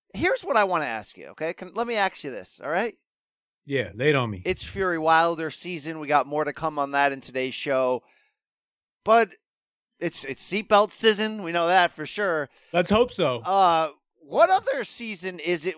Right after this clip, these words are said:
Speaker 1: D-, we don't really have coming attractions in this box game. I saw Gervonta tweeted out the word May, which I, I assume is a tease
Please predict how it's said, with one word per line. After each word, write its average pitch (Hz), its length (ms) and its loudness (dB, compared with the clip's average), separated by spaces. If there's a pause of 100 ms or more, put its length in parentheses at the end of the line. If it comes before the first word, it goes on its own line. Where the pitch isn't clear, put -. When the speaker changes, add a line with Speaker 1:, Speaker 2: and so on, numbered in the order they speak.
(120)
Speaker 1:
D-, 196 160 -18
we 269 100 -6
don't 381 240 4
really 330 380 -4 (140)
have 277 360 4
coming 269 300 0
attractions 254 680 0
in 185 100 -12
this 190 160 -8
box 202 440 0
game. 131 200 -6
I 147 100 -4
saw 214 320 2 (280)
Gervonta 196 840 2 (300)
tweeted 202 320 -2
out 196 240 4
the 175 100 -6
word 175 380 -6
May, 180 480 0
which 170 180 -8
I, 165 240 -4
I 165 120 0
assume 220 560 -6
is 170 120 -4
a 160 80 -2
tease 190 680 -10